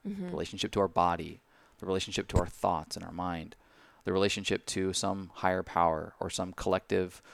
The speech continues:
Speaker 2: larger meaning to this life experience than just I am existing for, you know, just randomness.
Speaker 1: Mm-hmm.
Speaker 2: Same with our romantic partnerships.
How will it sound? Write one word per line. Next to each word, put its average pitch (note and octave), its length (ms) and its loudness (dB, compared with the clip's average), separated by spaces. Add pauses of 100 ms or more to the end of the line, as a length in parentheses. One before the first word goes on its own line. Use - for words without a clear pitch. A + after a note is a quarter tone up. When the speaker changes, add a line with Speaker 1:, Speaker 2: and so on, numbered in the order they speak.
(140)
Speaker 2:
larger G#2+ 440 6
meaning G2 600 -4
to - 140 -6
this F2+ 340 0 (140)
life F#2 300 0
experience F2 600 -8
than E2+ 160 -8
just - 380 -4 (260)
I E2+ 300 -4
am F#2 440 -6
existing F2+ 600 -6
for, E2+ 400 -4 (120)
you F#2 120 -12
know, D#2+ 240 -8 (100)
just - 260 -10
randomness. E2+ 680 -6 (180)
Speaker 1:
Mm-hmm. F3+ 320 -6 (520)
Speaker 2:
Same A2 340 2
with A2 120 -2
our A2+ 340 6
romantic A#2+ 340 2
partnerships. - 540 -4